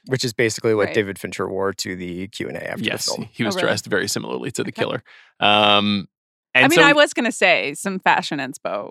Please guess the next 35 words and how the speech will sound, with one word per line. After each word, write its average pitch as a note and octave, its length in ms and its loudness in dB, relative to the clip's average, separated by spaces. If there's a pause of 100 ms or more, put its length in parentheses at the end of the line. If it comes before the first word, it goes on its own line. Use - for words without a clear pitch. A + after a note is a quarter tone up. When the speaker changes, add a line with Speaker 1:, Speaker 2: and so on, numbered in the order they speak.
(100)
Speaker 2:
for - 180 -10
you. - 400 -12 (760)
Speaker 3:
Yeah, A#4+ 120 0
Speaker 2:
There. F#3+ 160 4
Not D#4 240 4
the B4 100 4
Speaker 3:
uh, - 40 -2
Speaker 2:
bucket E4+ 300 4
hat. A4 320 2
Speaker 3:
a - 80 -2
man F#3 280 6
needs F#3 180 2
a D#3+ 60 6
uniform. G#2 500 0
Speaker 2:
Yeah. A#3 380 6
Speaker 3:
I, C#3 60 4
I - 20 2
believe C3 200 2
in G2 100 -2
that. F#2+ 200 -2 (140)
Speaker 2:
But - 80 6
it's A2 180 4
Speaker 3:
Um, A2 60 2
Speaker 2:
just, A2 80 0
it's - 160 -2
a - 20 0
lot C4+ 240 6
of, A#3+ 100 0
like, A3 200 0
performance G3 640 -2
fabrics. A#3+ 640 0 (580)
Speaker 3:
Agreed, C#3+ 420 4
and D3 120 6
I'm, C3 280 4
I'm C3 380 0